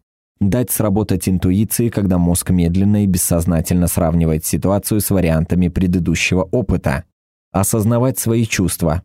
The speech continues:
причины решений. Видеть скрытые возможности. Реагировать точно и вовремя и так далее. Иллюзия рациональности. Все можно спланировать и решить как задачу. Контроль и тревожность.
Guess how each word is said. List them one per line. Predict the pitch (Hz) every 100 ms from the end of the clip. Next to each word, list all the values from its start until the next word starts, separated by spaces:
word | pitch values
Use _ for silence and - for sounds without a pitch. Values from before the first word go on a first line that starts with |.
| _
причины | - 92 82 95 104
решений. | 101 - 92 80 67 - - _ _ _
Видеть | 90 117 147 139 -
скрытые | - 113 117 113 104
возможности. | 104 101 117 87 85 - 71 58 - _ _ _ -
Реагировать | 87 90 87 104 95 90 - -
точно | 131 131 -
и | 113 - 101
вовремя | 92 85 87 82 76 - _
и | 123
так | 113 98
далее. | 87 73 60 50 - _ _ _ _ _
Иллюзия | 101 104 127 131 107 117
рациональности. | 110 - 113 113 117 92 80 - - - - _
Все | - - 143
можно | 139 117 113 107
спланировать | 101 - 85 95 123 117 107 -
и | 120
решить | 120 95 - 101 -
как | 95 90
задачу. | 95 87 82 - - - _ _ _ _ -
Контроль | 92 85 - 131 123 -
и | 113
тревожность. | 110 113 107 110 90 71 - -